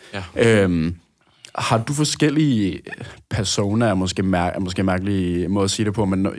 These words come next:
Speaker 2: med forskellige klienter, hvis du forstår, hvad jeg mener? Altså i forhold til, når der også er så meget diversitet i de klienter, du har, sætter du også en forskellig personlighed på, på sin vis, udover at du altid er dig selv? Altså snakker du dem på en, en forskellig måde til,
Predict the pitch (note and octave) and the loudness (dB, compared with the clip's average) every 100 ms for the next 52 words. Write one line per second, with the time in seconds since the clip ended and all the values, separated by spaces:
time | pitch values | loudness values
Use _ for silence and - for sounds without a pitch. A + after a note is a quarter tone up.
0 | G#2 A2+ G#2 A2+ B2+ A#2 A2+ A2+ A2+ A2 | -2 -2 0 -2 -2 -2 -4 -2 -2 -2
1 | G#2+ - _ _ _ _ - G#2 G2 G#2 | -6 -8 _ _ _ _ -8 -4 -2 0
2 | F#2+ G2 F2+ F#2+ - G#2 F#2+ B2 A#2+ A#2 | 2 2 0 -2 -4 -2 2 2 2 2
3 | G#2 G2 G#2 F#2+ G2 G2 F#2+ F2 F2+ - | 2 2 0 -2 -2 -2 -2 -4 -4 -2
4 | G2+ F2 F#2 G2 E2+ E2 E2 G2 - - | -2 -2 -4 -2 -2 -6 -4 -4 -4 -4
5 | G#2 G2 G#2 A#2+ A2+ G#2 A2+ G2+ G2+ B2+ | -4 0 0 0 -4 -2 -2 -2 -2 -2
6 | B2 G#2+ A#2 G2 - - G#2+ F#2 F#2 E2+ | 0 -2 -2 -2 -4 -4 -2 0 -2 -2
7 | A2 F#2 E2+ E2+ C#2+ F#2+ D#2 - G#2+ - | -2 0 2 0 -2 -4 -4 -2 -2 -4
8 | _ _ _ _ _ - - - G2+ G#2+ | _ _ _ _ _ -8 -6 0 2 2
9 | B2+ G2 G#2 F2+ D2 A1 C2 C2+ - F2 | 0 0 0 0 0 -2 -6 -8 -6 -4
10 | F#2+ A2+ G#2 G2 G2 G2 - F#2 E2+ | -2 0 2 4 2 0 0 0 0